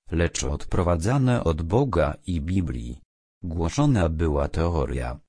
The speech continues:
że wszyscy, co nie są członkami Kościoła,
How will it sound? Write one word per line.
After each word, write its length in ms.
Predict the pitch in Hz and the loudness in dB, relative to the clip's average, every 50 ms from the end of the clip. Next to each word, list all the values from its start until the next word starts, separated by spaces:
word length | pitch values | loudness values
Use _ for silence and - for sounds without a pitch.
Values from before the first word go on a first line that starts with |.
| _ - | _ -10
że 240 | 82 80 80 85 78 | -6 -2 0 0 0
wszyscy, 640 | 80 - - - 82 - - - - - - - - - - _ _ - | 0 -4 -4 -2 -2 -2 -2 -4 -4 -4 -4 -6 -10 -12 -18 _ _ -10
co 220 | - - 104 95 90 | -6 -2 0 2 2
nie 220 | 92 113 139 143 | 4 4 2 2
są 260 | - - 131 120 110 | 2 0 0 -2 -2
członkami 840 | - - - 110 117 123 113 95 - 90 85 80 73 71 69 71 - | -4 -2 0 2 2 2 2 2 0 0 0 0 2 0 0 -2 -2
Kościoła, 840 | - 107 117 110 - - - 104 80 69 65 62 60 62 65 | -2 -2 -2 -2 -2 0 0 2 2 2 0 -4 -6 -8 -10